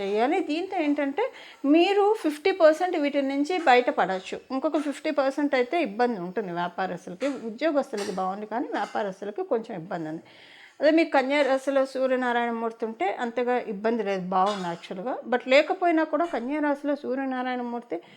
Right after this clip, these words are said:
ఇచ్చే ఫలితాలను మీరు తెచ్చుకోవడానికి ఒక ఫిఫ్టీ పర్సెంట్ తెచ్చుకోవడానికి మీరు ఈ పని, ఎందుకంటే కన్యా రాశి ఆయనకి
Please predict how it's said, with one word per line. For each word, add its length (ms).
ఇచ్చే 260
ఫలితాలను 520
మీరు 220
తెచ్చుకోవడానికి 540
ఒక 160
ఫిఫ్టీ 440
పర్సెంట్ 500
తెచ్చుకోవడానికి 840
మీరు 200
ఈ 60
పని, 300
ఎందుకంటే 460
కన్యా 380
రాశి 360
ఆయనకి 420